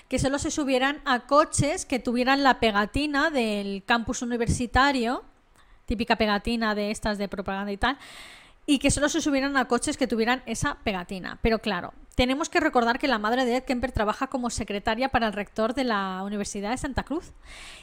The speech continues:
Y cuando Ed Kemper empezó a ver estas noticias y supo de esto, que la gente solo se subía a coches con esa pegatina y tal,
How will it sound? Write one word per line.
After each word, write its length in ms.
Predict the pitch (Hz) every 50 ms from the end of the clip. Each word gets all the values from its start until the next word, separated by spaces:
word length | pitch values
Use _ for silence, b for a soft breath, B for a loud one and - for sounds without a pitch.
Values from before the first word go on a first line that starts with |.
| B _
Y 140 | - 294 -
cuando 400 | - 262 247 240 226 220 220 233
Ed 140 | 285 - -
Kemper 360 | - 320 320 339 320 311 262
empezó 300 | 240 208 196 - - 233
a 60 | 247
ver 120 | 269 277
estas 540 | 294 277 - - 277 262 262 254 262 254 247
noticias 840 | 247 247 240 247 269 294 320 - - 247 226 233 269 311 302 - 269
y 240 | 233 220 220 214
supo 380 | 214 - - 240 220 - 240 233
de 100 | 226 233
esto, 260 | 285 269 - - 254
que 120 | - 220 202
la 80 | 190
gente 200 | - 226 214 247
solo 200 | - - 220 220
se 100 | - -
subía 280 | 220 - 214 220 220 208
a 20 |
coches 340 | 208 - 226 - - 233 -
con 160 | - 226 214
esa 140 | 208 - 220
pegatina 380 | - 220 202 208 - 214 214 214
y 40 |
tal, 220 | - 247 240 262